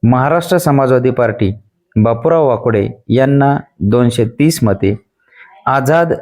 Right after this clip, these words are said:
समाज पार्टी विलास सावते यांना दोनशे शहाण्णव मते, तर अपक्ष उमेदवार अभिजित देवसरकर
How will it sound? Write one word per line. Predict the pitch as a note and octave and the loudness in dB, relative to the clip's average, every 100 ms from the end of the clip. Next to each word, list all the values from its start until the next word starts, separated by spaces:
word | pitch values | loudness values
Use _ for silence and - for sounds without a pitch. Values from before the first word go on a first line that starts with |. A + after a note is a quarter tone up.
| - | -8
समाज | - B2+ D3+ D#3+ | -4 0 0 0
पार्टी | - A#2+ G2+ G2+ - - - | -2 -2 -2 -2 -4 -8 -2
विलास | A2 B2+ D#3 E3+ - | 0 2 2 0 -2
सावते | B2+ A2 G#2 G2 G2 _ _ _ - | -2 0 0 -2 -6 _ _ _ -2
यांना | A#2+ C#3+ C3+ G#2+ G#2 - G2+ | 2 2 2 2 -2 -6 -2
दोनशे | A2 B2 A#2+ C3+ B2+ | 0 2 0 0 -2
शहाण्णव | B2 A2 C3 D#3 | -2 0 2 2
मते, | C3+ G#2 G2+ G2+ - - | 2 0 0 -2 -6 -2
तर | C3 G#2 - - - - - | 0 2 0 -10 -20 -10 -6
अपक्ष | A#2 C3 - E3 | -4 -4 0 0
उमेदवार | D#3 D#3 D3 D3+ D3+ D3+ - - _ - - A2+ A#2+ | 2 2 2 2 0 -4 -14 -20 _ -8 -4 -2 0
अभिजित | D3 F3+ | 0 0
देवसरकर | D#3 D3+ C3 C#3 A#2 A2+ | 2 2 2 0 0 0